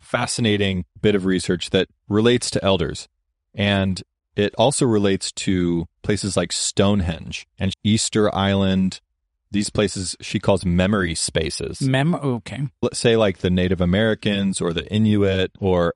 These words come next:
Speaker 1: Aboriginal tribes, they transitioned from being no-, nomads to being an agrarian society. They had all this knowledge spread around the land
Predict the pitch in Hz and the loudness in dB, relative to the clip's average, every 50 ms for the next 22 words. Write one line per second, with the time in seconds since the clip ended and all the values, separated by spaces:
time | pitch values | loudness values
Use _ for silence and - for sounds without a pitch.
0 | _ - 95 92 87 90 90 98 98 87 98 101 92 87 - - 95 82 82 82 | _ -4 -4 -2 0 0 0 0 0 0 0 0 -2 -2 -2 -2 -2 -2 -2 -4
1 | 87 90 87 107 110 110 110 107 107 101 98 90 - _ _ _ _ _ - - | -4 -2 0 2 4 4 4 4 4 2 0 -2 -4 _ _ _ _ _ -4 -2
2 | 104 101 95 113 113 - - 107 98 - - 104 95 92 90 85 98 101 98 98 | -2 2 2 2 0 2 0 -2 -2 -2 -2 -4 -4 -4 -2 -2 0 2 2 4
3 | 92 92 95 104 - _ 98 95 107 120 135 131 117 95 87 87 87 90 92 - | 4 2 2 0 -2 _ 0 2 2 4 4 2 2 2 0 0 -2 -4 -6 -8
4 | - - - 107 95 90 104 98 98 98 95 95 - - _ _ - 95 90 85 | -10 -6 -6 -4 -2 -2 -2 -2 -2 -2 -2 -2 -4 -6 _ _ -6 -4 -4 -4
5 | 82 80 87 90 104 110 123 123 120 120 113 104 - - 98 - - 107 98 98 | -4 -4 -2 0 2 4 4 2 2 0 -4 -4 -4 -6 -4 -2 0 0 2 2
6 | 95 90 80 82 82 85 - _ _ _ _ _ - - 123 131 139 156 170 - | 2 0 0 -2 -4 -4 -6 _ _ _ _ _ -4 -2 0 2 2 2 2 0
7 | - - - 123 139 147 151 135 135 113 - - 113 104 107 110 113 110 98 85 | 0 0 2 2 2 2 2 0 -4 -6 -6 -6 -4 -2 0 0 0 0 -2 -4
8 | 82 - - - - - - 117 123 127 135 143 143 143 143 - - 107 98 98 | -4 -6 -6 -6 -8 -4 0 2 2 4 4 4 4 2 2 0 2 2 2 4
9 | 104 107 107 107 104 104 104 104 98 - _ _ _ _ - 98 98 101 107 113 | 2 2 2 2 2 2 2 0 0 -4 _ _ _ _ 0 0 2 2 2 2
10 | 120 120 117 113 110 104 104 101 98 | 2 2 0 0 -2 -2 -4 -6 -8